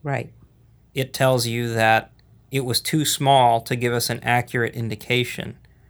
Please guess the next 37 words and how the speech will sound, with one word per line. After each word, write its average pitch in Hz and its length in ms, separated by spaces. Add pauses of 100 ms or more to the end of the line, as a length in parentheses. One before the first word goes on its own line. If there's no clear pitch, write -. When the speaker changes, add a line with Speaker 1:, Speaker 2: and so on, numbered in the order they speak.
(260)
Speaker 2:
of 120 180
what 120 220
this 120 240
qu-, - 240 (100)
supposed 131 680
miracle 113 420
drug 104 360
can 104 200
do. 90 260 (280)
Speaker 1:
Right. 131 300 (500)
Speaker 2:
Right? 120 260
And 139 140
I 147 120
think 156 280
that 143 160
it's 135 160
the 120 120
same 170 440
thing 170 380
when 131 100
it 131 100
comes 131 300
to - 180
us 156 340
interpreting 123 920 (160)
or 139 80
considering - 960 (640)
God's 135 400
place 131 420
in 123 100
our 117 160
lives 110 320
or 113 60
God's 110 320
disposition 113 760
towards 98 360
us. - 260